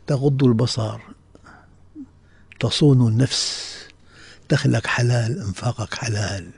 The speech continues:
زوج صالح، أب صالح، ابن صالح، ولك همك الله والرسول والدين والقرآن،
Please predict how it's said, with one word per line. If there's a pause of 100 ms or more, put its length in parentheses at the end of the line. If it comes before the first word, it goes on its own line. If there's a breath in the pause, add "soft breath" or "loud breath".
(640 loud breath)
زوج
صالح،
أب
صالح، (140)
ابن
صالح، (720 loud breath)
ولك
همك (100)
الله
والرسول
والدين
والقرآن،